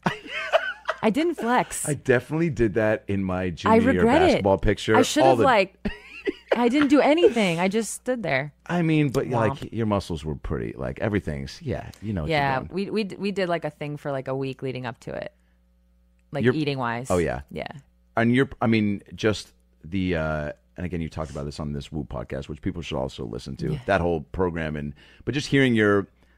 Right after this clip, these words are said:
Speaker 1: sleep schedule and all that, because, like, man,
Speaker 2: Yeah.
Speaker 1: I struggle with sleep so much.
Speaker 2: Really?
Speaker 1: Also, you know,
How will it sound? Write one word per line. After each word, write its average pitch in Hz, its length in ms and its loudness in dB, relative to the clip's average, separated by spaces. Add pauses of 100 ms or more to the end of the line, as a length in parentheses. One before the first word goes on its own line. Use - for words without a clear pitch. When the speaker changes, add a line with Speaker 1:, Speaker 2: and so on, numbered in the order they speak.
(140)
Speaker 1:
sleep 151 280 -2
schedule 120 320 2
and 113 80 2
all 110 100 2
that, 107 180 4
because, 90 260 -4
like, 82 240 -4
man, 95 180 -2
Speaker 2:
Yeah. - 80 -6
Speaker 1:
I 110 380 2
struggle 92 400 0
with 85 140 -2
sleep 80 340 -6
so 104 200 -4
much. 127 120 0
Speaker 2:
Really? 170 320 2 (200)
Speaker 1:
Also, 190 200 0
you 175 120 0
know, 120 220 2